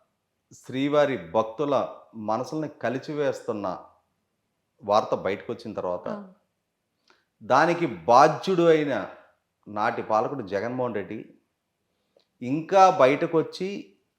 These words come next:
Speaker 1: ఇంకా ఎదురుదాడి చేసే ప్రయత్నం చేయటం, అతని తరపున కొంతమంది అయినా సరే సోషల్ మీడియాలో ఇంకా సమర్థించే ప్రయత్నం చేయటం, ఆ పార్టీ నాయకులు కొందరైనా సరే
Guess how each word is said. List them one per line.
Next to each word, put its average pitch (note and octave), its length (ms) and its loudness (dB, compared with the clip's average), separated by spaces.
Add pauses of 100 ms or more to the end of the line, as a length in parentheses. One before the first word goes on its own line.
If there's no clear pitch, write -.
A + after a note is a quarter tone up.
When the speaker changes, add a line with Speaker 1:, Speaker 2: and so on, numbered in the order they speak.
(100)
Speaker 1:
ఇంకా E3 440 0
ఎదురుదాడి E3 640 2
చేసే D3+ 380 -4
ప్రయత్నం C#3+ 540 -4
చేయటం, D3 380 -8 (1120)
అతని D#3+ 260 2
తరపున D#3+ 340 4
కొంతమంది F#3+ 640 2
అయినా F#3 180 0
సరే A#2+ 640 -4
సోషల్ D3+ 380 -2
మీడియాలో D3+ 340 -4
ఇంకా C3+ 320 -2
సమర్థించే C#3+ 680 -2
ప్రయత్నం B2+ 400 -8
చేయటం, B2 320 -10 (760)
ఆ C#3+ 280 6
పార్టీ F3+ 360 4
నాయకులు F3 460 0
కొందరైనా F#3 640 4
సరే A2 580 -2